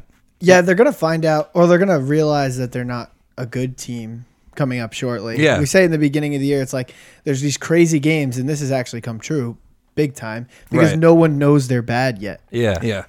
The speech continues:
Speaker 1: Ryan Fitzpatrick gets his memory erased week one every year, and then he thinks he's amazing, and then he becomes bad.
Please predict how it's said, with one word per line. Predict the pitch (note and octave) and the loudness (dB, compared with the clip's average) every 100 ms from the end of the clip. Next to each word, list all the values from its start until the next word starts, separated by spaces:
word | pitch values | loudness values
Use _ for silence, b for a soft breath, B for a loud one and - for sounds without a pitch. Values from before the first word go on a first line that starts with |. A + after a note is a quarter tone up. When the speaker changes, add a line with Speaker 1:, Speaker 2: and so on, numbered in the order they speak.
| - | 2
Speaker 1:
Ryan | E3 G#3 | 6 6
Fitzpatrick | G#3 F#3+ F#3 F3+ E3 | 4 2 4 2 2
gets | C3+ C3+ | -2 -2
his | C#3+ B2 | -2 -2
memory | B2+ D3 D3 C3+ C#3 | 0 0 0 -2 -2
erased | A#2+ C3 B2+ B2 - | 0 2 0 -2 -10
week | - C#3 C3+ | -4 -2 0
one | C#3+ C3 A#2+ | 0 0 0
every | B2+ C3 C3+ | -2 0 0
year, | C3+ B2+ A#2 | 2 0 -2
and | G#2 C3 | -2 -2
then | C3 B2+ | -2 -4
he | - C3 | -4 -2
thinks | C3+ D#3+ D3 | 0 0 0
he's | D3+ C#3 | 0 0
amazing, | C#3+ D3 D3 C3 B2 | 2 4 4 2 -2
and | C3+ | -2
then | C#3 | -2
he | C3 | 0
becomes | B2+ B2 C3 B2 G#2+ | -2 -2 -2 -4 -6
bad. | A#2+ G#2+ G#2 | -6 -4 -4